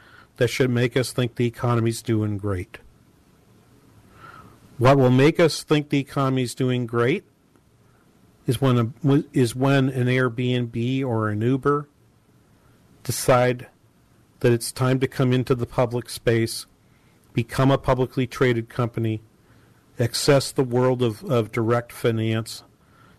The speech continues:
to give themselves the time to grow. When a,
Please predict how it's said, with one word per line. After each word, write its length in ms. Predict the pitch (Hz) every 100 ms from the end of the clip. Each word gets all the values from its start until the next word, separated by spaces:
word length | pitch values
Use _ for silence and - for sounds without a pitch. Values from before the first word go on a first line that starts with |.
| _
to 160 | - 117
give 300 | 113 127 123
themselves 680 | 127 - - 120 117 107
the 100 | -
time 380 | 110 123 113 107
to 100 | 101
grow. 440 | 101 107 101 87 85 _ _ _ _ _ _ _ _ _ -
When 160 | 117
a, 100 | 117